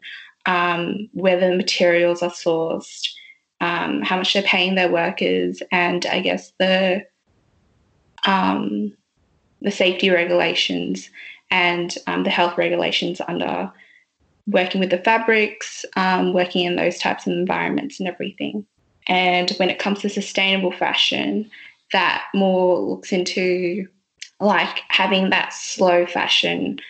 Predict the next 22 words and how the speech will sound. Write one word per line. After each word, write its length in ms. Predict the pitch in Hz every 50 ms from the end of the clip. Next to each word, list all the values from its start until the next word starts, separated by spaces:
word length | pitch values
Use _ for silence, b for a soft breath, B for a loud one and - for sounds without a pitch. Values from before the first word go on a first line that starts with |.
| B B B B B B - -
um, 280 | 180 175 175 196 - -
outlook. 560 | 160 170 - - - - - - - - - - -
So, 520 | - - 92 92 101 101 95 98 - - - B B B B B B B B _ _ -
um, 220 | 185 180 180 190
focusing 460 | 190 185 185 185 202 190 - 190 185 185
on, 360 | 180 180 180 175 180 - - -
like, 180 | - - - -
timeless 440 | - - 190 185 185 185 196 -
fashion 600 | - 104 90 - - - 233 262 311 320 320 302 302 -
and, 560 | 196 180 180 180 180 180 185 185 196 - - - - - _ _
um, 400 | 202 190 185 180 - - - - -
quality 640 | - - 196 185 185 180 180 185 185 180 185 190 -
over 260 | - 175 180 185 180
quantity. 640 | - - 185 202 - 196 - - 220 269 285 285 - _ _
So 520 | - - - 196 196 180 175 180 175 196 202 - - _ _
having 880 | - - 214 208 208 202 196 196 196 190 196 190 190 185 - - - - _ _ _ _ _ - -
fewer 340 | - - 208 202 202 - -
items 760 | 180 175 175 180 - - 202 226 226 233 - - - - - b b b b _
that 320 | - 185 165 - - - -
can 140 | - 202
last 540 | 196 180 175 175 175 190 - - - - -
you 360 | - - - - - - 208